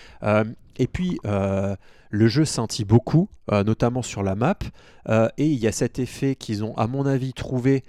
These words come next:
euh, pour ne pas, euh, baisser la résolution du jeu, mais je pense que ça doit baisser quand même la résolution du jeu, euh, quand du coup on sort, euh, euh, ou même de façon assez constante quand on est, euh, sur la map extérieure,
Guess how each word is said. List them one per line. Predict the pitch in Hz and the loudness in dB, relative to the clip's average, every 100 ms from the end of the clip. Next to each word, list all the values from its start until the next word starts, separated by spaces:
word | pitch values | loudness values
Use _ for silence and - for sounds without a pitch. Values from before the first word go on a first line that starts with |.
| - - | -16 -8
euh, | 107 107 | 0 2
pour | 101 113 107 | 2 0 0
ne | 120 | 0
pas, | - 135 - | 2 2 2
euh, | 107 | -2
baisser | 98 117 117 147 | 0 0 0 2
la | 127 | 2
résolution | 113 113 117 117 - 120 | 2 0 0 -2 -6 -6
du | 107 | -4
jeu, | 107 123 127 | 0 0 0
mais | 101 | -2
je | 104 | -4
pense | - 117 | -6 -6
que | 104 | -6
ça | - | -6
doit | 98 98 | -4 -2
baisser | 107 - | -2 -2
quand | 117 | -2
même | 110 104 | -2 -2
la | |
résolution | 101 101 107 107 - 110 | -2 -2 -2 -4 -6 -6
du | 104 | -2
jeu, | 104 127 - - - - | 0 0 -2 -20 -14 -6
euh, | 95 | -4
quand | - 131 | 0 0
du | 120 | -2
coup | - | -2
on | 135 113 | -2 -2
sort, | - 135 135 113 | 0 2 4 4
euh, | 110 107 101 - - - | 4 4 0 -8 -16 -2
euh, | 104 101 - | 0 2 2
ou | 117 | 2
même | 123 117 | 2 0
de | 101 98 | -4 -4
façon | - 101 117 | -2 0 -2
assez | 107 117 | -2 -2
constante | 120 110 - 123 | -4 -6 -6 -6
quand | - 101 | -6 -8
on | 98 | -2
est, | 104 | -2
euh, | 98 98 | -2 -4
sur | - 98 | -4 -2
la | 101 | -2
map | 113 | -2
extérieure, | 107 98 - 98 117 190 | -2 -6 -4 0 2 2